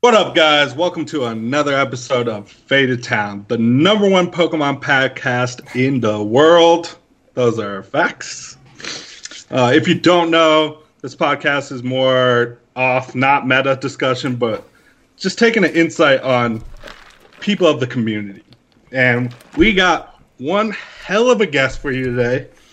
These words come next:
He is the owner of Someone's P C, the Hayfont Hammer, the number one Pokemon Go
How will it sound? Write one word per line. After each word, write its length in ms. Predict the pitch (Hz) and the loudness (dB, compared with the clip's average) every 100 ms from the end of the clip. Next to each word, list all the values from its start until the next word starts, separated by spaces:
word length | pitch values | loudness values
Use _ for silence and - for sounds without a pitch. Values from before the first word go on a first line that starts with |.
| - - _ - | -20 -20 _ -2
He 140 | 202 | 2
is 120 | 180 | 2
the 100 | - 143 | 2 0
owner 300 | 160 220 247 | 2 4 2
of 200 | 170 - | 2 -4
Someone's 580 | - - 131 180 220 | -14 -6 -2 0 0
P 160 | - 214 | 0 -4
C, 340 | - 123 110 120 - - - - - | -4 -4 -6 -10 -20 -20 -20 -20 -4
the 80 | 143 | 0
Hayfont 720 | 143 - 143 226 240 254 226 | 0 0 0 0 0 0 -2
Hammer, 680 | - - 147 214 151 113 107 - - - _ - - - - | -8 -2 0 2 0 -6 -14 -20 -20 -20 _ -20 -20 -20 -6
the 340 | 135 156 131 - _ _ _ _ - | 2 2 2 -6 _ _ _ _ -14
number 480 | 127 143 247 311 294 | -6 0 0 0 -2
one 400 | 233 220 220 226 - - - _ - - - - - _ | 0 0 0 -6 -16 -20 -20 _ -20 -20 -20 -20 -20 _
Pokemon 640 | - 254 - 330 302 277 | 0 2 2 -2 0 0
Go 400 | 196 202 196 190 | 2 2 2 -2